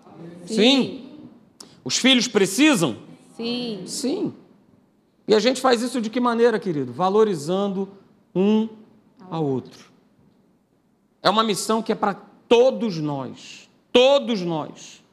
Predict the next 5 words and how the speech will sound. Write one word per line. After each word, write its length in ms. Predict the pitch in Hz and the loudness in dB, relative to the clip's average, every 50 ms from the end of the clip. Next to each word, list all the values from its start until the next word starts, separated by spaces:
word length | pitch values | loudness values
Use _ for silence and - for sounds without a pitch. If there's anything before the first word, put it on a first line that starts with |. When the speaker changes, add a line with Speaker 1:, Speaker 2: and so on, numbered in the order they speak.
| _ _ _ _ _ | _ _ _ _ _
Speaker 2:
precisamos, 1160 | - - 226 220 - - 208 165 135 135 185 202 214 214 185 156 127 110 104 - - - - - _ _ _ _ _ _ _ _ _ _ _ _ _ | 2 2 2 2 0 -4 -4 -4 -2 0 2 2 2 2 0 0 -4 -6 -8 -12 -16 -16 -18 -20 _ _ _ _ _ _ _ _ _ _ _ _ _
via 360 | 113 110 151 240 269 262 240 | -6 0 4 4 6 6 4
palavra 440 | - - 214 202 202 208 185 196 185 | 2 2 2 2 2 2 0 0 -4
de 120 | 165 165 165 | -4 -4 0
Deus, 380 | 147 175 190 208 196 202 - | 2 4 4 4 4 2 -2